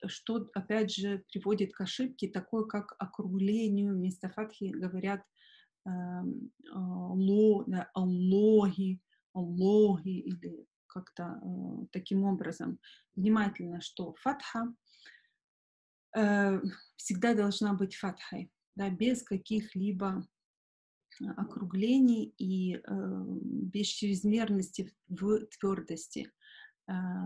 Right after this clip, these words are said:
это и с другими буквами проявляется, да, но, м, сегодня я вам забыла, э, в начале урока это напомнить и напоминаю, что у вас должно быть, э,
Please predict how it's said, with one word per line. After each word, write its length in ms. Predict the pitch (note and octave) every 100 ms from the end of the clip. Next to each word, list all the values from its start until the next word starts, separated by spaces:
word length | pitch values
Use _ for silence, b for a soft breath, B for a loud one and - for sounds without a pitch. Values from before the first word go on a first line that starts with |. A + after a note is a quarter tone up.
| F#3+ - - - -
это 280 | F#3 F#3+ F#3
и 140 | -
с 100 | F#3
другими 400 | F#3+ F3+ F#3+ F3
буквами 440 | E3+ F3+ F3 F3+ F#3
проявляется, 720 | G3 F#3 F#3 B3+ D#4 C4 -
да, 300 | - G3+ G#3
но, 360 | - F#3+ F#3+ F#3 _
м, 220 | G3 F#3+ F#3
сегодня 520 | - F#3+ G#3 F#3 F#3
я 240 | F#3 F#3+
вам 420 | - F3+ F#3 F#3 -
забыла, 640 | F#3 F#3 F3+ F#3+ F#3 F#3 - b b b b _
э, 60 | F3+
в 440 | F3+ F3+ F#3 F#3
начале 460 | F#3+ G3 - F3+ F3+
урока 400 | F#3 F#3 F#3 -
это 480 | - F#3 - F3 -
напомнить 720 | F#3 F#3 - B3 C#4+ A#3 - -
и 300 | F#3+ G#3 G#3+ _ B B B _ -
напоминаю, 720 | F#3 F#3 F#3+ F#3+ G3 G#3+ G#3+
что 240 | - - F3
у 160 | F#3 -
вас 260 | F#3+ F3+ -
должно 340 | F3+ - F#3+
быть, 360 | F3 E3 - -
э, 40 | _